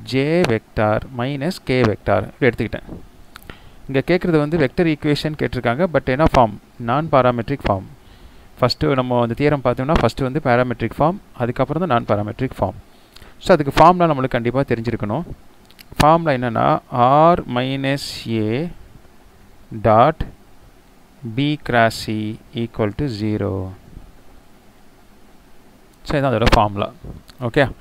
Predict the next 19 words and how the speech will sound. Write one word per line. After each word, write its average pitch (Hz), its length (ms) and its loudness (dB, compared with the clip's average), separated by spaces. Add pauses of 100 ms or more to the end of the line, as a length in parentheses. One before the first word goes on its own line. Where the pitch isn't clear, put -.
(520)
so - 120 0
இதை 147 120 2
வச்சு - 220 -4
நம்ம 151 200 -2 (100)
ஈஸியா 131 260 0
போட்டுடலாம். 110 400 0 (1900)
First 151 260 4
நம்ம 156 220 0
B 175 100 2 (100)
cross 131 240 2
C 135 100 -2
கண்டுபிடிக்கணும். 104 500 -4 (1500)
B 139 140 -2 (160)
vector 120 340 0 (140)
cross 139 260 2
C 123 140 -2 (100)
vector 139 300 -4
தனியா 110 240 -2
கண்டுபிடிக்கணும். 110 560 -6